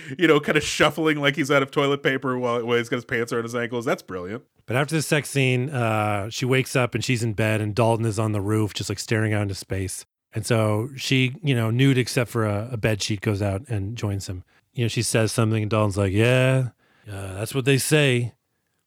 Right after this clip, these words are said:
Speaker 2: And Doc says something like, "Oh, someone said that to you before?" And he goes, "No, it's just, that's what they say." And it's just, like, the dumbest fucking joke. The thing about Dalton is his, uh,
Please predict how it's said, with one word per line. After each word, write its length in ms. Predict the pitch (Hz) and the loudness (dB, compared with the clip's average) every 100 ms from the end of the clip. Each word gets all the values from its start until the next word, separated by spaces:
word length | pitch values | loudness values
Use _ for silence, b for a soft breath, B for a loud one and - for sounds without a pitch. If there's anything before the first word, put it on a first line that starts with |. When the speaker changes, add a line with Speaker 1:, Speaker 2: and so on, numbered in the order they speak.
| - | -10
Speaker 2:
And 120 | 113 | -2
Doc 180 | 117 110 | 0 2
says 180 | - 110 | 0 0
something 300 | 123 113 107 | 0 0 0
like, 180 | 101 - | 0 2
"Oh, 100 | 151 | 2
someone 320 | - 147 127 | 4 2 0
said 160 | 123 143 | 0 0
that 140 | 170 | 0
to 60 | 185 | -2
you 40 | |
before?" 240 | 185 151 | -4 -2
And 60 | 160 | -2
he 40 | |
goes, 140 | 123 95 | 0 0
"No, 460 | 110 151 190 123 - _ | 2 2 2 -4 -12 _
it's 160 | 117 95 | -12 -4
just, 220 | 131 101 | -2 0
that's 200 | 110 123 | 0 0
what 140 | 151 | 0
they 140 | 147 156 | 2 2
say." 360 | - 196 175 | 4 6 6
And 120 | 151 131 | 2 -2
it's 100 | 117 | -2
just, 140 | 135 | -2
like, 140 | 131 | 0
the 100 | 113 | 0
dumbest 580 | 101 - 117 120 113 - | -2 2 2 2 0 -2
fucking 400 | - 113 - 113 | 0 0 0 -4
joke. 460 | 95 110 113 107 - _ _ | 0 2 2 0 -10 _ _
The 60 | - | -6
thing 140 | 175 | -2
about 180 | 180 147 | 0 2
Dalton 260 | 117 147 180 | 2 2 0
is 140 | 165 | 0
his, 240 | 139 120 110 | -2 0 0
uh, 240 | 101 87 | -2 -4